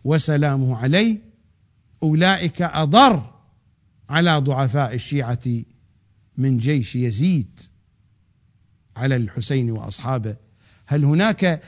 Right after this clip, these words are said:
من مسخ أقبح من يزيد؟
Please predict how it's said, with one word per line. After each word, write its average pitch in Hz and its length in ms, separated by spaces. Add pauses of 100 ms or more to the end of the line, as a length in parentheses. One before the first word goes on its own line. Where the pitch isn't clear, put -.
(220)
من 175 500 (220)
مسخ - 460 (1700)
أقبح 165 760
من 147 240
يزيد؟ 143 460